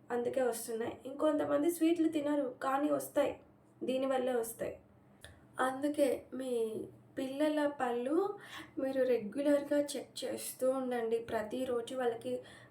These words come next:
బ్రష్ చేపించండి, పిల్లలకే వదిలేయొద్దు. వాళ్ళు నేర్చుకునే టైం ఇంకా ఉంది, వాళ్ళకి బ్రష్లో పేస్ట్ పెట్టించేసి, ఆ, మీరే చేసుకోకండి. ఇంకా టైం ఉంది, ఒక ఏజ్ వచ్చేంత వరకు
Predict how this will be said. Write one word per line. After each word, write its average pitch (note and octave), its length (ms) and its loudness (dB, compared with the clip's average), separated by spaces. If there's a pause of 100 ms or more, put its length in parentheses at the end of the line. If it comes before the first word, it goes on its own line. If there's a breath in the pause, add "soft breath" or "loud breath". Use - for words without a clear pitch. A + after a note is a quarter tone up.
బ్రష్ A#3 420 2
చేపించండి, A#3 640 2
పిల్లలకే B3 500 4
వదిలేయొద్దు. A#3+ 640 2
వాళ్ళు A#3 260 2
నేర్చుకునే A#3+ 580 2
టైం C4 300 0
ఇంకా C4 320 0
ఉంది, A#3 400 -4 (1080 loud breath)
వాళ్ళకి B3 640 4
బ్రష్లో B3 720 0 (100)
పేస్ట్ B3 300 0
పెట్టించేసి, A3+ 840 0 (400 loud breath)
ఆ, A#3+ 120 2
మీరే A#3+ 400 6
చేసుకోకండి. A3+ 680 -2 (480)
ఇంకా A#3 240 -2
టైం D4+ 560 4
ఉంది, C#4 340 0
ఒక A#3+ 160 2
ఏజ్ B3 360 2
వచ్చేంత C4+ 580 0
వరకు A#3+ 500 2